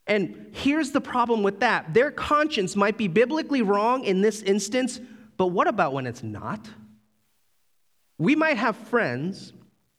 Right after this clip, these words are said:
that have what we would call some silly convictions, like what music they should listen to, or what movies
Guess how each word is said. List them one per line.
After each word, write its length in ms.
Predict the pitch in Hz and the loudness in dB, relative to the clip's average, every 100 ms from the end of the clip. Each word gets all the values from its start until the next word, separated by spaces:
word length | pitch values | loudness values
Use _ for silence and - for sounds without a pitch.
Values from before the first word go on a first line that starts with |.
| _ _ _ _ | _ _ _ _
that 140 | 165 180 | 0 2
have 280 | 220 247 | 2 2
what 120 | 202 170 | 0 2
we 140 | 214 | 2
would 140 | 240 | 0
call 500 | 240 233 220 190 202 | -2 0 2 2 -2
some 300 | - - 147 | -6 -2 -2
silly 720 | 143 - - - - 262 240 233 | -4 -10 -10 -10 -4 0 0 0
convictions, 760 | 208 151 143 - 101 107 - - _ _ - - | -2 -2 -4 -6 -12 -12 -16 -20 _ _ -6 0
like 200 | 196 190 - - | 0 0 -10 -8
what 280 | 170 240 | -4 -2
music 380 | 180 196 202 196 | 2 2 2 0
they 120 | 196 | 0
should 200 | 185 185 | 0 0
listen 360 | 175 180 - 185 | 0 -2 -2 -4
to, 380 | 185 175 160 156 - | -2 0 0 -6 -6
or 120 | - 143 | -2 0
what 320 | 208 220 185 | 0 -2 0
movies 760 | 190 202 208 202 202 196 196 | 2 4 2 2 2 2 0